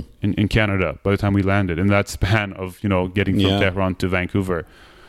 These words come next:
Speaker 1: That's how much, you
Speaker 2: That
Speaker 1: know.
Speaker 2: must have been strange. You sent it out, you got on the plane, you guys are destroyed emotionally.
Speaker 1: Absolutely.
Speaker 2: You've got a sixteen, seventeen hour flight or something.
Speaker 1: Yeah, it's a, it's a long flight.
Speaker 2: No idea what you're gonna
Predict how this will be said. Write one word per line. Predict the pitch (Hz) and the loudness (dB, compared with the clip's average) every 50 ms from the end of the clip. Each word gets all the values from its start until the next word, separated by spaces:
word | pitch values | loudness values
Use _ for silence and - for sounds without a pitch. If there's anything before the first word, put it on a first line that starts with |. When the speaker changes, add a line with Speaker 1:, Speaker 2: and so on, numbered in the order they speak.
| - - _ | -20 -10 _
Speaker 1:
That's | - 104 - | -4 -2 0
how | 127 123 | 0 2
much, | 110 107 107 101 - - - | 2 2 2 2 0 -6 -10
you | - - - - - | -12 -18 -20 -10 -2
Speaker 2:
That | - 107 | 0 2
Speaker 1:
know. | 98 | 2
Speaker 2:
must | 90 - - | 2 2 0
have | 113 90 | 0 0
been | 95 92 87 80 | 0 0 0 0
strange. | - - - - 92 87 85 85 87 82 - | -2 -2 -2 0 0 0 0 0 0 -2 -2
You | - 90 | -2 0
sent | - - - - 120 123 - | 0 0 2 0 0 2 0
it | 131 104 | 2 2
out, | 101 101 101 101 104 101 92 | 2 2 2 2 2 0 0
you | 92 | -2
got | 87 90 104 101 104 | 0 2 2 4 4
on | 107 104 98 92 | 4 2 2 2
the | 90 | 0
plane, | - - - 98 87 87 87 87 92 | 0 0 0 0 2 2 2 2 0
you | 92 90 | 0 2
guys | 101 95 90 85 80 | 4 4 4 4 2
are | 87 80 | 0 -2
destroyed | 76 76 76 90 - - - - - - - 107 104 110 110 104 98 92 90 87 | -2 -2 -4 -4 -2 -2 -4 -4 -6 -4 -2 0 2 4 4 4 4 4 4 2
emotionally. | 87 85 87 87 90 87 - - 92 85 82 80 82 85 82 82 92 95 | 2 0 0 0 0 -2 -2 -2 0 0 0 0 0 0 0 0 -2 -2
Speaker 1:
Absolutely. | 98 95 - - - 95 95 90 73 98 98 92 - | -4 -8 -8 -10 -8 -6 -6 -6 -4 -6 -8 -6 -2
Speaker 2:
You've | 107 95 85 - | -2 -2 0 2
got | 104 95 95 92 90 | 2 4 4 4 4
a | 85 82 80 - - _ - - - - - - - - - - - - - | 4 2 0 -2 -6 _ -20 -20 -20 -20 -20 -20 -20 -20 -20 -20 -20 -12 -8
sixteen, | - - - - - 113 - - - - 104 98 87 | -6 -4 -4 -2 -4 -4 -6 -4 -4 0 0 0 0
seventeen | - 110 98 90 95 87 104 107 101 92 | 2 0 2 2 0 0 0 0 2 2
hour | 92 95 95 90 85 | 2 4 2 2 2
flight | - - 107 98 95 95 85 | 0 0 2 2 2 2 2
or | 87 85 | 0 0
something. | - 87 82 80 - 90 87 87 98 101 - _ _ - _ _ _ - - _ - _ - _ _ _ _ - _ - - - - - - - - - | 0 -2 -2 -2 -2 -2 -2 -2 -2 -6 -10 _ _ -20 _ _ _ -20 -20 _ -20 _ -20 _ _ _ _ -20 _ -16 -14 -14 -14 -14 -16 -14 -4 -2
Speaker 1:
Yeah, | 104 95 | 0 0
it's | 92 - - | 0 2 2
a, | 98 90 92 - | 2 2 2 0
it's | - - - - | -2 -2 0 2
a | 92 | 4
long | 98 98 95 90 | 4 4 4 2
flight. | - - 95 92 85 80 - | 0 0 0 2 2 0 0
Speaker 2:
No | - 101 104 107 101 98 | 0 2 4 4 4 4
idea | 98 95 90 98 95 92 | 4 4 4 4 4 4
what | 90 92 87 - | 4 2 2 2
you're | - 95 90 | 0 0 0
gonna | 92 90 87 85 85 78 | 2 2 2 2 0 -2